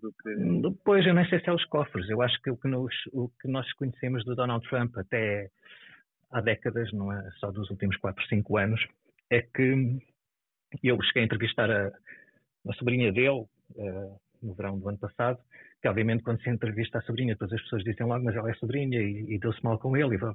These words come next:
Speaker 2: vai, vai falar mal com ele, eh, vai falar mal dele", mas n-, não é bem isso, porque há um, há um registro, há um passado, há uma história até familiar que mostra que, hum, o ambiente em que ele cresceu e que foi educado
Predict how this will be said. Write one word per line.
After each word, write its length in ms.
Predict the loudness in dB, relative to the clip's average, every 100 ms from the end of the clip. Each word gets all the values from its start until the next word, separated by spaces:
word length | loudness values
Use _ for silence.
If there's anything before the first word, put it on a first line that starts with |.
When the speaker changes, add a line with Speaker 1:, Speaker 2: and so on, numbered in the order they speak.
| -2
Speaker 2:
vai, 140 | -2
vai 200 | 0 -2
falar 180 | 0 0
mal 180 | 0 0
com 140 | -2
ele, 100 | -2 -4 -12 -20 -20 _ -6
eh, 100 | -2
vai 140 | 0
falar 200 | 2 4
mal 180 | 4 2
dele", 200 | 2 0
mas 180 | 0 -2
n-, 200 | -4 -4 0
não 140 | 0
é 80 | 2
bem 200 | 2 0
isso, 140 | -4
porque 160 | -6 -2
há 60 |
um, 120 | -2 -2
há 120 | -2
um 100 | -4
registro, 320 | -2 -4 -4 -4
há 40 |
um 40 |
passado, 360 | -4 -4 -2 -2
há 40 |
uma 100 | -2
história 360 | -4 -2 -2 -4 -6
até 200 | -6 -6
familiar 560 | -2 0 0 0 -2 -4 _ _ _ _ -6
que 60 |
mostra 380 | -2 -2 -4 -8 -8 -4
que, 80 |
hum, 720 | -2 0 -2 -4 -6 -6 -8 -12 -14 _
o 200 | -4 2
ambiente 340 | 2 4 2 2
em 80 | -2
que 260 | -2 2
ele 220 | 2 2 -2 -6
cresceu 460 | -2 2 2 2 -2 -6
e 120 | -6 -6
que 100 | -2
foi 140 | -2
educado 420 | -2 0 2 2